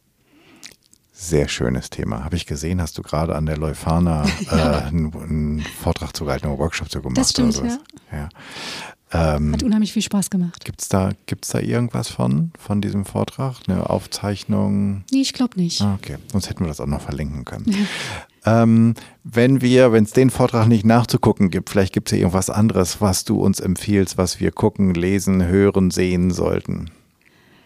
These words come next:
Speaker 2: Ja, ähm, also was ich angefangen habe zu lesen, aber noch nicht zu Ende gebracht habe, ich bin so ein Leser, der irgendwie mehrere Bücher <laughs> gleichzeitig liest.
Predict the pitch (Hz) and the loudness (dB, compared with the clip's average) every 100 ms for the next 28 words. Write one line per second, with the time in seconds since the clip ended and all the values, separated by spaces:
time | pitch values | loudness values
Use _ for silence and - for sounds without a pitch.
0 | _ _ - 208 185 196 226 220 - _ | _ _ -2 0 2 2 0 -2 -12 _
1 | _ - 214 208 202 190 _ _ _ _ | _ -4 0 2 2 -2 _ _ _ _
2 | _ - - - - 226 233 247 262 - | _ -20 -20 -6 -2 0 2 0 0 0
3 | - 220 277 _ _ - 226 - - - | -4 -6 -12 _ _ -20 -20 -20 -16 -2
4 | 240 277 262 262 254 233 240 - 208 262 | 0 2 0 0 0 0 -2 0 0 0
5 | 254 226 214 226 - 233 254 240 - 226 | 0 0 2 0 0 0 2 0 -2 -2
6 | 226 208 220 196 185 220 202 233 226 208 | -2 -2 -2 -2 0 0 0 0 0 -2
7 | 214 196 202 202 226 202 208 226 - 247 | -2 -2 0 2 2 0 0 0 -2 -2
8 | 294 233 - 285 233 240 - 277 339 - | 0 2 2 0 -2 0 0 0 0 -4